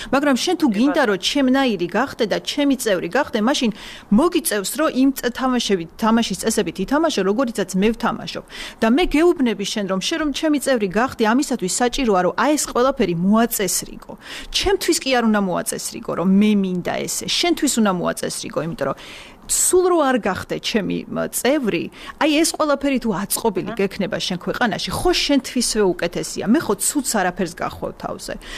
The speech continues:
Speaker 1: მე მგონი, აი ამის ახსნა უნდა მოვახერხოთ უფრო უკეთესად და ის რომ ჩვენ ევროპელებს და ვეუბნებით, რომ იცი რა,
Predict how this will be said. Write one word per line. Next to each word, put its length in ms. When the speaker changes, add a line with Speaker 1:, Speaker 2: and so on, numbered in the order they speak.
Speaker 1:
მე 160
მგონი, 240
აი 180
ამის 360
ახსნა 440
უნდა 200
მოვახერხოთ 640
უფრო 280
უკეთესად 560
და 160
ის 300
რომ 280
ჩვენ 380
ევროპელებს 760
და 200
ვეუბნებით, 640
რომ 140
იცი 180
რა, 120